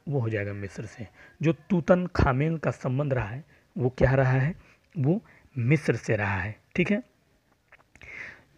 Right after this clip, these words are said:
जो जिसको जो है, ए, आपको मैं एक और बात बता देना चाहता हूँ इसके बारे में कि ये जो तूतनखामेन है वो मिस्र का एक पैरो रहा है। क्या रहा है? सॉरी,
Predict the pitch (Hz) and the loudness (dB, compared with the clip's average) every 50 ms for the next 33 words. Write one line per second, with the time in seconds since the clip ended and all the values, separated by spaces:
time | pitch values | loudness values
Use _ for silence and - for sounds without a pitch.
0 | _ - - 156 147 151 180 - - - - _ _ _ _ _ _ - 131 143 | _ -2 4 6 6 6 6 4 -2 -8 -20 _ _ _ _ _ _ -4 -4 -4
1 | - - - 160 151 147 160 165 - - - - _ _ _ - 160 135 135 135 | -2 0 2 4 8 8 8 8 6 2 -16 -20 _ _ _ 4 6 8 8 8
2 | 135 135 139 - - - _ - 127 - - - 151 139 131 135 - - 160 - | 8 6 6 2 -2 -6 _ -2 -2 0 0 0 0 2 2 0 0 -2 -2 -2
3 | - 151 139 127 131 120 113 135 117 - 127 113 120 113 113 110 - 117 113 - | 0 0 2 2 2 2 0 -2 -4 -6 -6 -4 -4 -4 -4 -2 -2 -4 -2 0
4 | 147 131 135 - - - - - 165 113 110 110 117 123 151 196 214 _ _ _ | 0 0 -2 -2 -6 -10 -6 -4 -2 -2 -2 -2 0 0 -2 -2 -4 _ _ _
5 | _ _ _ _ _ _ _ - - - _ _ _ - 160 156 156 160 180 - | _ _ _ _ _ _ _ -20 -20 -20 _ _ _ 2 4 4 4 4 2 0
6 | - _ _ _ _ _ _ _ _ _ _ _ - - 143 151 139 160 151 - | -4 _ _ _ _ _ _ _ _ _ _ _ 0 4 4 4 6 4 2 2
7 | 180 156 - - 160 143 - - 151 147 156 180 170 139 143 143 139 143 143 147 | 0 -2 0 0 0 0 0 2 2 4 4 4 4 4 4 4 4 2 2 2
8 | 165 - - 139 - - 165 151 - - 160 147 - - - - _ _ _ - | 0 0 -2 -2 -2 0 -2 -2 0 0 0 0 0 -4 -20 -20 _ _ _ 8
9 | 151 147 147 151 151 147 131 117 104 107 101 104 107 104 - - 160 143 147 151 | 10 10 10 10 8 8 8 4 2 -2 -4 -6 -6 -6 0 2 4 4 6 4
10 | 147 147 165 196 - _ _ _ _ _ _ _ _ _ _ _ - - - 165 | 4 2 0 -2 -4 _ _ _ _ _ _ _ _ _ _ _ -14 -2 4 4
11 | 139 143 151 | 6 6 4